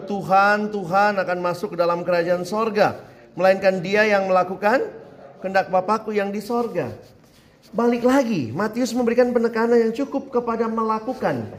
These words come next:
Perhatikan ayat ini, ayat ini Yesus tidak bilang bahwa untuk masuk kerajaan sorga harus melakukan kehendak Bapa. Karena kalau demikian seolah-olah keselamatan karena perbuatan. Tidak.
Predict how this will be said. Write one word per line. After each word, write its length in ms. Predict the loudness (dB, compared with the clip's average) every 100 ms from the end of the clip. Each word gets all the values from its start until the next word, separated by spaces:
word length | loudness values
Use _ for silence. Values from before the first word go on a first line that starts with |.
| -16 -2
Perhatikan 560 | 0 2 4 4 4
ayat 320 | 4 4 4
ini, 400 | 0 -2 -2 -4
ayat 400 | 0 4 4 4
ini 320 | -2 -2 2 0
Yesus 240 | 0 -6
tidak 320 | -2 0 0
bilang 400 | 0 0 0 2
bahwa 240 | 4 4 4
untuk 240 | 2 0 -2
masuk 240 | -2 -2
kerajaan 400 | 0 2 2 0
sorga 320 | -2 -2 0
harus 240 | 2 2 2 0
melakukan 480 | 2 2 0 -2
kehendak 320 | -2 -4 -2 2
Bapa. 480 | 2 0 -6 -8 -20 _ -20 -20 _ _ _ -4
Karena 240 | 0 0
kalau 320 | 2 4 4
demikian 560 | 2 -2 -2 2 2 2
seolah-olah 400 | 0 0 0 0
keselamatan 640 | -4 -4 -2 -2 -4 -4
karena 240 | -4 -4 -4
perbuatan. 800 | -4 -2 0 2 0 -4 -6 -6
Tidak. 360 | -2 0 0